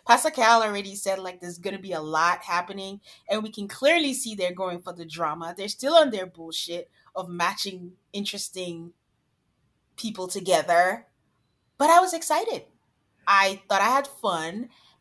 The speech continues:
and I think that Denver, you know the way we said San Diego had its own vibe?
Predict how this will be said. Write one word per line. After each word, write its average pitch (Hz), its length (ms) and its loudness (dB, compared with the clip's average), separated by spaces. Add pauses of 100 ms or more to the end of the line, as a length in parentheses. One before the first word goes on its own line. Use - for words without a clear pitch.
and 190 500 0
I 202 180 0
think 226 380 -8
that 294 280 0
Denver, 202 360 -2
you 233 140 -6
know 294 140 2
the 403 80 -6
way 311 140 -6
we 262 160 -10
said 190 280 -4
San 190 280 -6
Diego 180 460 -10
had 180 180 -6
its 185 160 -14
own 170 240 -12 (100)
vibe? 156 480 -4